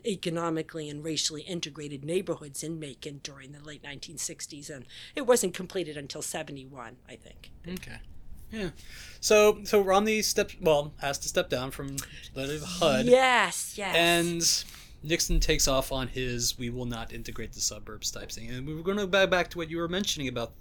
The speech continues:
Speaker 2: the housing and, and how the,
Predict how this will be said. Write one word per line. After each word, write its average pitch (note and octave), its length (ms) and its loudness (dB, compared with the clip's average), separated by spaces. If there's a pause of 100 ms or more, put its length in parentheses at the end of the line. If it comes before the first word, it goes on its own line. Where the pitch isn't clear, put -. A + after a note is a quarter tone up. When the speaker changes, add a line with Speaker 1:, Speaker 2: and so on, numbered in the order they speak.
(500)
Speaker 2:
the - 120 -10
housing D#3 580 0
and, A2+ 120 -8 (480)
and C3 300 -6 (200)
how E3+ 760 4
the, C#3 560 -4